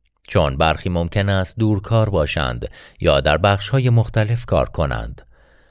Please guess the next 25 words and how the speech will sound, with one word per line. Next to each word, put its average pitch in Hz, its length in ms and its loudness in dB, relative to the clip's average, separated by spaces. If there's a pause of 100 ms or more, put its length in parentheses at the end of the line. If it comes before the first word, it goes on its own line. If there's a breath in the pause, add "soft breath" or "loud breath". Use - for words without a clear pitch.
(140)
اما 67 380 0
در 78 220 0
ورودی 90 400 2
بندی 104 380 0
این 127 200 -2
فرصت 117 460 -2
پیش - 300 -8
می‌آید 73 580 -2 (260 loud breath)
که 87 160 4
همدیگر 110 580 0
را 123 180 -2
بشناسند. 69 920 -2 (720)
همچنین 80 720 -2 (300 loud breath)
در 110 140 2
این 135 180 0
فضا 123 400 2
نوعی 120 360 2
همبستگی 76 840 -2
و 65 220 0
شبکه 85 460 0
سازی 95 420 0
شکل - 400 -2
می‌گیرد 71 640 -2 (320 loud breath)
که 87 120 0
می‌تواند 85 760 0